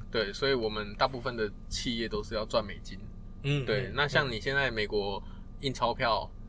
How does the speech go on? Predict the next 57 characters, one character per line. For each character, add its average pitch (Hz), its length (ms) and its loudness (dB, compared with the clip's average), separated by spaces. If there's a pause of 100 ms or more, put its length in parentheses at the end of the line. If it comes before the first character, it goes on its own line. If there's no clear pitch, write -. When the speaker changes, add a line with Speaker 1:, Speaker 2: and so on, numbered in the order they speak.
(120)
Speaker 1:
就 120 60 -6
是 123 120 -4
他 127 160 2
们， 120 160 -2
因 131 120 -4
为 131 80 -2
他 131 100 0
们 113 320 -2
疫 131 80 -6
情 110 180 -6
还 104 80 -4
是 113 120 -6
很 107 120 -8
严 101 160 -10
重， 107 220 -6
所 117 140 -6
以 110 40 -2
他 117 80 -4
们 110 160 -6
失 117 200 -4
业 113 80 2
人 104 160 -2
口 101 140 -8
还 - 100 -8
是 - 80 -6
很 107 100 -4 (100)
高， - 240 -2 (400)
所 127 140 2
以 120 60 4
他 135 100 0
们 113 240 -2
必 123 100 -2
须 123 140 -4
要 120 160 2
用 120 140 -4
他 120 100 -2
们 117 100 -6
的 107 140 -2
政 123 180 2
府 110 120 -6
补 - 120 -8 (120)
助 113 160 -6
去 120 160 -6
补 104 200 -8
助 113 220 -6
一 - 20 -6
些 110 320 -6 (120)
现 123 180 -6
在 123 80 -4
完 113 180 0
全 120 160 -2
没 117 120 2
有 107 120 4
收 113 220 2
入 117 140 0
的 101 80 0
人。 87 180 -4